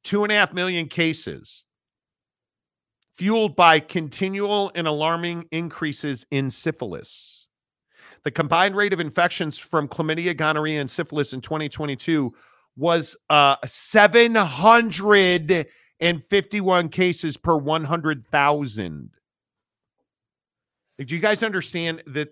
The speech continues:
So here are the top ten states. Number ten. Hello? Number ten, Arizona. Eight hundred and eighty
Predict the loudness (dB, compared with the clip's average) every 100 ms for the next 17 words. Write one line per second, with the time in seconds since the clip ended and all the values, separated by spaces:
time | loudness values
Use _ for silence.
0 | -14 -20 -12 -6 -6 -6 -6 -2 -2 -2
1 | -6 -4 -4 -4 -6 -6 -6 -8 -8 -8
2 | -8 -16 -20 _ _ _ _ -4 -2 -2
3 | -4 -4 -4 -4 -8 -18 _ _ _ _
4 | _ _ _ _ _ _ _ _ _ _
5 | _ _ -16 -14 -14 -18 _ _ _ _
6 | _ _ _ _ -8 -4 -2 -4 -2 -2
7 | -2 -4 _ 0 2 2 -2 -2 -2 -2
8 | -6 -12 -18 _ _ _ _ _ _ _
9 | -4 -4 -2 -4 -2 -6 -8 -4 -4 -4
10 | -6 -10